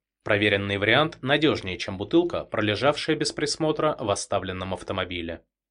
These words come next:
Он наполнил рюмку, выпил, прислушался к организму. Нормально. Чтобы снять жуткий стресс, надо выпить больше.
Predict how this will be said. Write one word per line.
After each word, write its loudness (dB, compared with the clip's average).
Он 2
наполнил 2
рюмку, -4
выпил, -6
прислушался -4
к -10
организму. -4
Нормально. -2
Чтобы -2
снять -2
жуткий -2
стресс, 2
надо 2
выпить -4
больше. -6